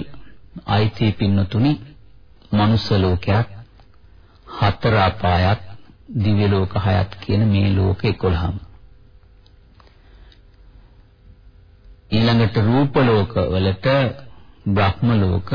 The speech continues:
දාසයක් තියෙනවා. අරූප ලෝක වශයෙන් ලෝක හතරක් තියෙනවා. බ්‍රහ්ම ලෝක විස්සයි.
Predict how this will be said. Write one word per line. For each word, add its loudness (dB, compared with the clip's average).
දාසයක් 2
තියෙනවා. -8
අරූප 2
ලෝක 2
වශයෙන් 0
ලෝක 0
හතරක් 0
තියෙනවා. -10
බ්‍රහ්ම 0
ලෝක 0
විස්සයි. -2